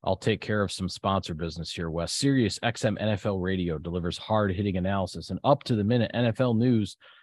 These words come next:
that true football fanatics need twenty-four seven, three sixty-five. And at Cousin Subs, we have something for everyone, like our Wisconsin cheese curds,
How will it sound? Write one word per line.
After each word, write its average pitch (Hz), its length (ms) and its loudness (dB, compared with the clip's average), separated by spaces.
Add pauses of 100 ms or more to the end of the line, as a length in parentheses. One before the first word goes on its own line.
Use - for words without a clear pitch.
(220)
that 113 160 0
true 160 180 4
football 131 380 2
fanatics 117 520 -2
need 98 260 -4
twenty-four 117 560 0
seven, 95 460 2 (420)
three 101 220 2
sixty-five. 87 640 -2
And 117 100 4
at 156 120 4
Cousin 170 320 6
Subs, 160 400 2
we 117 100 0
have 113 100 0
something 135 360 0
for - 200 -4
everyone, 82 440 -2
like 80 180 -6
our 85 100 0
Wisconsin 139 540 0
cheese 113 300 0
curds, 98 360 -2